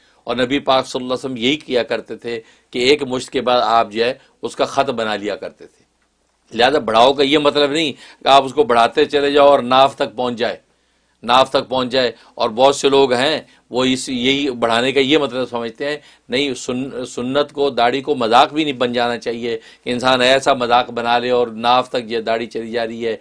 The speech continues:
और फिर हवा में उड़ रही है, तो लोग कहें, "यार, ये कैसी सुन्नत है?" इसलिए नबी पाक सल्लल्लाहु अलैहि वसल्लम ने सुन्नत की खूबसूरती का अमली मुजाहरा करके दिखाया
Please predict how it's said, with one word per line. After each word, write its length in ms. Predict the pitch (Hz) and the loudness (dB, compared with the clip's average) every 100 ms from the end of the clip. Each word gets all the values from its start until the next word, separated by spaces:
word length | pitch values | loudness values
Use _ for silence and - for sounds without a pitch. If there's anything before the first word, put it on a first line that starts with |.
| - - 113 | -14 -8 -8
और 80 | |
फिर 120 | 110 117 | -2 0
हवा 300 | 107 113 123 | 2 4 2
में 100 | 123 | 2
उड़ 180 | 117 117 | -4 -4
रही 200 | 123 120 | -4 -2
है, 160 | 120 107 - _ _ | -2 -4 -10 _ _
तो 60 | 110 | 0
लोग 180 | 120 | 0
कहें, 100 | 110 | 0
"यार, 180 | 120 120 | 0 0
ये 80 | 120 | -2
कैसी 300 | 104 120 117 | -4 -4 -4
सुन्नत 360 | 110 123 123 123 | -14 -8 -8 -6
है?" 160 | 131 - _ _ - | -8 -10 _ _ -8
इसलिए 300 | 185 190 156 | -2 0 2
नबी 240 | 139 143 | 0 0
पाक 260 | 139 127 120 | -2 -2 -4
सल्लल्लाहु 340 | - 120 117 | -8 -10 -8
अलैहि 100 | 110 | -10
वसल्लम 160 | 113 117 | -10 -8
ने 120 | 131 | -10
सुन्नत 380 | 120 - 123 131 | -10 -12 -10 -8
की 80 | 131 | -8
खूबसूरती 640 | 127 123 110 139 135 - 143 110 _ _ _ | -10 -10 -12 -12 -12 -8 -8 -8 _ _ _
का 80 | - - | -8 -2
अमली 340 | 139 151 160 | 2 2 2
मुजाहरा 360 | 135 123 120 120 | 0 2 2 2
करके 280 | 113 101 110 | -2 -6 -8
दिखाया 380 | 104 107 113 110 | -10 -2 0 0